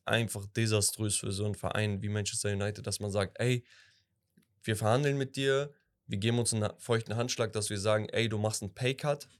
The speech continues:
du sagst, okay, weil ich den Verein liebe, danach ziehe ich das Angebot wieder zurück, sag, ey, trotz Paycut wird nix, aber wir schauen mal im Sommer, dann kommt Sommer und dann sagst du, ey, hm, weißt du was, doch nicht,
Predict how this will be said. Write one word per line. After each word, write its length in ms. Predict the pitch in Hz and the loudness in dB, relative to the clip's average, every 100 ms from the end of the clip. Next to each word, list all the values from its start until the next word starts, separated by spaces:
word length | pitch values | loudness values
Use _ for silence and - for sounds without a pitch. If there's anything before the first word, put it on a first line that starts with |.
| _ | _
du 100 | 131 | -2
sagst, 280 | 110 104 - | 0 0 -2
okay, 460 | 107 - 131 139 - | -6 -2 -2 -2 -8
weil 160 | - 104 | -4 -2
ich 120 | 101 | -2
den 120 | 104 | -6
Verein 280 | 95 107 107 | -2 -2 -2
liebe, 380 | 110 131 131 135 - - _ | -2 0 0 -2 -8 -20 _
danach 320 | 107 104 113 | 2 4 4
ziehe 180 | - 120 | 2 -2
ich 60 | 110 | 0
das 180 | 107 | -2
Angebot 440 | - 113 107 107 101 | -2 -2 -2 -2 -2
wieder 200 | 107 101 | -2 -2
zurück, 400 | - 101 127 - | -2 -2 -4 -6
sag, 300 | - 101 101 | -2 -2 0
ey, 320 | - 120 120 - - | 2 2 0 -6 -4
trotz 260 | - 110 | 0 0
Paycut 540 | - 113 104 110 104 - _ _ _ - | 0 -2 0 2 0 -2 _ _ _ -2
wird 260 | 113 135 | 0 0
nix, 260 | 127 135 - _ | 0 -2 -4 _
aber 260 | - 107 104 | 0 2 2
wir 100 | 101 | 2
schauen 280 | - 113 110 | 2 4 4
mal 200 | 107 107 | 2 0
im 100 | 104 | 0
Sommer, 360 | 113 135 147 165 - _ | 0 2 0 -4 -18 _
dann 80 | 107 | -6
kommt 240 | 120 107 | -2 0
Sommer 280 | 110 123 131 | 2 4 4
und 100 | 110 | 4
dann 160 | 101 104 | 2 2
sagst 260 | 107 104 - | 0 0 0
du, 60 | |
ey, 280 | 95 120 127 - _ _ _ | 2 2 2 -4 _ _ _
hm, 280 | 117 135 123 _ _ | 0 0 0 _ _
weißt 220 | - 107 - | -2 0 2
du 100 | 107 | 4
was, 320 | 117 127 - _ _ _ - | 4 2 -4 _ _ _ 2
doch 240 | 107 104 | 2 4
nicht, 260 | 113 113 | 0 -2